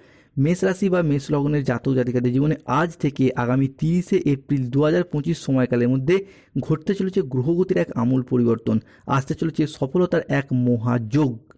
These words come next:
কারণ মেষ রাশির জাতক জাতিকারা হয়তো already জেনে গেছেন যে মেষ রাশি হিসাবে কে শুরু হয়েছে শনির সাড়ে সাতির প্রথম চরণ। যেই প্রথম চরণের সাড়ে সাতিতে শনিদেব কিন্তু মেষ রাশির সাপেক্ষে তৃতীয় এবং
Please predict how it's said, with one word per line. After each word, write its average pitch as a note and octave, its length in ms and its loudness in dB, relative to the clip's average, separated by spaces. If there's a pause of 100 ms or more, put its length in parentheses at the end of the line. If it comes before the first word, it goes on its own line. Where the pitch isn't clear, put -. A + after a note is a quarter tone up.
(560)
কারণ E3+ 180 0
মেষ E3+ 280 0
রাশির F#3+ 280 0
জাতক D#3+ 320 0
জাতিকারা E3+ 320 0
হয়তো E3+ 220 0
already C3 240 0
জেনে C3 260 2
গেছেন D#3 240 0
যে F#3 120 4
মেষ D3 320 2
রাশি C3+ 200 -2
হিসাবে E3 240 0
কে F3 160 -2
শুরু D3 320 -4
হয়েছে E3 260 0
শনির E3 480 0
সাড়ে C3 300 -4
সাতির F3 300 0 (100)
প্রথম D3 380 0
চরণ। C3+ 240 2 (340)
যেই F#3+ 240 2
প্রথম E3 440 -2
চরণের F3 420 0
সাড়ে C3 220 -2
সাতিতে E3 300 0
শনিদেব E3 540 -2
কিন্তু F3+ 260 0 (360)
মেষ E3+ 380 2
রাশির C#3 400 0
সাপেক্ষে F#3 440 -2 (180)
তৃতীয় E3+ 460 0
এবং E3+ 200 0